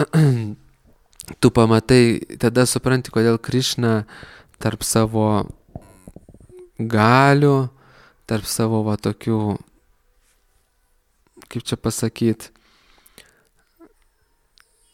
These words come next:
tarp savo energijos apraiškų materialiam pasauly į-, įvardė ir Himalajus. Nes Bhagavad Gitoj Krišna sako, kad aš išvardinsiu tokius labiausiai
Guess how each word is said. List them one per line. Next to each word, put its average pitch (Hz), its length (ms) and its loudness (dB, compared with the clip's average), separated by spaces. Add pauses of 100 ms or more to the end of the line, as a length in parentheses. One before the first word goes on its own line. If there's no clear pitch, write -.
(160)
tarp 110 200 -6
savo 123 380 0 (280)
energijos 113 720 0
apraiškų - 560 -2
materialiam 117 460 0
pasauly 107 560 -4
į-, - 260 -14 (720)
įvardė 117 400 2
ir 110 100 -2
Himalajus. 107 800 -2
Nes - 220 -14
Bhagavad 117 360 -2
Gitoj 123 360 0
Krišna 110 340 -6
sako, 107 300 -4
kad - 180 -6
aš 117 220 -4
išvardinsiu 123 680 0 (880)
tokius - 380 0
labiausiai 120 880 2